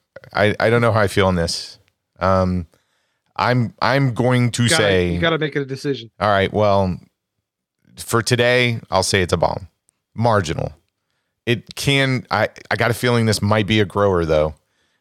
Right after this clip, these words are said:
Speaker 1: This could be one of those that over time, I like it a little bit more.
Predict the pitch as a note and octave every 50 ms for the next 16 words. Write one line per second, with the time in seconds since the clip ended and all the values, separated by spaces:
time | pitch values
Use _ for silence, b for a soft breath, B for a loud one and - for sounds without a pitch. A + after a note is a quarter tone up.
0 | _ - G2+ F#2+ - - A#2+ F#2+ G#2 G#2+ G#2+ G#2 G#2+ A2 A2+ A2 G2+ G#2+ G#2+ G#2
1 | G2+ G2+ F#2+ E2 D2+ F#2+ F#2 F#2 F2 - - - G2 G2 F#2+ G#2 G2+ - - G#2+
2 | G#2+ G2+ G2 G2 F#2+ F#2+ F#2+ F#2+ F2+ F2 _ _ _ _ _ _ _ _ _ _
3 | _ _ _ _ _ _ _ _ _ - F2 F#2+ F#2 E2+ D2+ _ _ _ _ _
4 | _ _ _ _ _ _ _ _ _ - F2+ F#2+ F#2 F#2+ G#2+ G#2+ G2+ - A2+ A2
5 | G2+ F#2+ F#2 F#2 F#2 F#2+ G#2+ G#2+ A2+ A2 A2 A#2 G2+ G2+ G#2 G#2 G#2 G#2 G2+ G2+
6 | G2+ G2